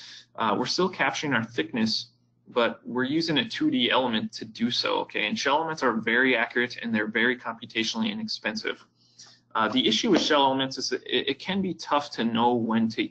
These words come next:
use them. There's no real rule of thumb. Um, I've seen some, some people try and, and put some kind of aspect ratio rule of thumb in, but it, it doesn't always make sense.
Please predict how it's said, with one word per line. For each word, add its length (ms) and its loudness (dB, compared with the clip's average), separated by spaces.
use 220 -2
them. 160 -6
There's 220 -4
no 100 2
real 400 2
rule 280 -2
of 80 -6
thumb. 420 2
Um, 200 2
I've 140 4
seen 180 2
some, 460 0
some 280 0
people 260 2
try 340 2
and, 120 2
and 260 -2
put 160 -2
some 160 -4
kind 180 -2
of 60 2
aspect 460 0
ratio 400 0
rule 260 2
of 100 2
thumb 260 0
in, 180 0
but 120 2
it, 100 -2
it 280 -4
doesn't 260 -2
always 320 2
make 200 -8
sense. 420 -4